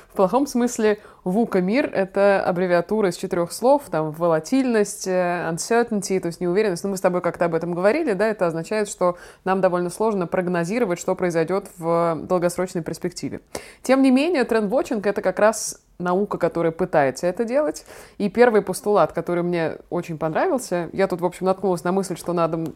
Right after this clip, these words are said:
нам с тобой это обсудить, потому что эта штука интересная,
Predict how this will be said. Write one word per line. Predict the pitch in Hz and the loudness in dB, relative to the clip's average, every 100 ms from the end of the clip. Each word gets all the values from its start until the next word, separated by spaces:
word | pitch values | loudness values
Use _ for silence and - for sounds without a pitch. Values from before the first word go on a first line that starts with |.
| - | -8
нам | 175 160 | -6 -4
с | - | -4
тобой | 175 160 151 | -4 -2 -2
это | 151 | -2
обсудить, | 143 196 311 - | -4 -6 -6 -6
потому | 180 175 190 | -4 -4 -2
что | 180 | -2
эта | 185 175 | -2 -2
штука | - 202 202 175 | -4 -8 -4 -4
интересная, | 160 160 180 269 - 196 | -4 -4 -4 -4 -2 -4